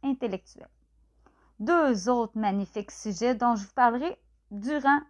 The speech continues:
l'année. Parfois, les petits bébés extrêmement prématurés peuvent avoir aussi un T S A.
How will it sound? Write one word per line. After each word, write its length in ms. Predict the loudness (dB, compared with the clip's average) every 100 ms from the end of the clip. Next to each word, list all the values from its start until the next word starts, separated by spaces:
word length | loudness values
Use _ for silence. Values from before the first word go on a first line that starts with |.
| _
l'année. 380 | -2 -2 -2 -12 _ _ _ _ _ _ _ _ _
Parfois, 640 | 0 0 -4 -6 0 0 0 -8 _ _ _ _
les 160 | -4 -4
petits 320 | -4 _ -6
bébés 360 | 0 0 0 -2
extrêmement 1300 | -4 -4 -14 _ -8 -4 4 6 6 4 0 -2 -2 -4
prématurés 880 | -8 -4 -2 -4 _ -12 -8 -8 -8 -4
peuvent 280 | -2 -2 0
avoir 400 | -2 2 0 0
aussi 400 | -2 -6 -12 -14 -14 _ -2
un 220 | 0 0 -6 _ _
T 140 | -2
S 280 | -2 -4
A. 60 | -12